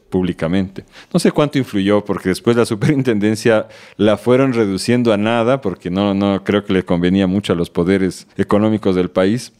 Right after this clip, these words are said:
pero en ese entonces fue, fue un caso interesante, porque también nos permitió sentarnos con gente del iñap y del Ministerio de Cultura y darnos cuenta de que muchas veces en los técnicos que trabajan en la redacción de las leyes no hay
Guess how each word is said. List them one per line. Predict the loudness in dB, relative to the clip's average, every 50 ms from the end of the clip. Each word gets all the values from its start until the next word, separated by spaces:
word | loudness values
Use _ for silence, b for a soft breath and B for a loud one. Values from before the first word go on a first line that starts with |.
| _
pero | -2 0 2
en | 2 2 0
ese | 0 0 -2
entonces | -2 0 0 -2 0 0 -2 -4
fue, | 0 0 0 2 2 2 0 -2 -2
fue | -6 -4 -2 0 0
un | 0 0 -2
caso | -2 -2 -4 -4 -2 -4 -6
interesante, | -6 -4 -6 -6 -6 -6 -4 -4 -4 -2 -2 0
porque | 0 0 -2 0
también | 0 0 0 0 2 0
nos | 0 -2
permitió | 0 -2 0 0 -2 -2 -2 -2 -2
sentarnos | 0 -2 -2 -2 -4 -2 0 0 0 2 0 -2 -4 -6 -4
con | -6 -6 -4
gente | -2 -2 -2 0 0 0
del | 0 0 -2
iñap | -2 -2 0 0 2 0 0 -2 -2
y | -4 -2
del | -2 -2 -2
Ministerio | -2 -4 -4 -2 -2 0 0 0
de | -2
Cultura | -4 -8 -8 -4 0 0 2 0 0 -2 B B B B B B B B B B B
y | 0 2
darnos | 4 4 2 0 -4 -4
cuenta | -2 -4 -4 0 0 0
de | 0 0 0
que | 0 0
muchas | 0 0 0 0 -2 -2 -2 0
veces | 0 2 2 2 0 0 0 0 0 0 -4 -2 -2
en | 0 2 2
los | 0 -2 -4 -10 _ _
técnicos | 2 2 2 2 0 -2 -2 0 -2 -2 -2 -2
que | -4 -6
trabajan | -2 0 0 2 2 0 0 -2 -4 -4 -2
en | -2
la | -2
redacción | -2 0 -2 -2 -2 -2 0 0
de | 0 2
las | 0 0 -2
leyes | 0 -2 0 0 0 0 0 0
no | 0 0 2 2 2 0
hay | 0 -2 -2 -6